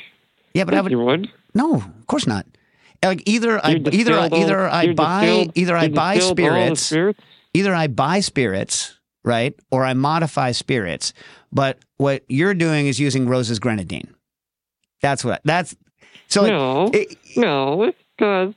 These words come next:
Speaker 2: you're telling me y-, you've never made a cocktail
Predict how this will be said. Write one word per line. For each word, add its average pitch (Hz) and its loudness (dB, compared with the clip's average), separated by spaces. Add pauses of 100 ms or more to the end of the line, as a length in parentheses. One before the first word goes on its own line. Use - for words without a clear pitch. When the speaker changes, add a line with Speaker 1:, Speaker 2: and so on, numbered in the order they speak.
(280)
Speaker 2:
you're 175 0
telling 214 0
me 147 0 (280)
y-, 135 -2 (360)
you've 156 0
never 180 0
made 175 0
a 160 -2
cocktail 135 -2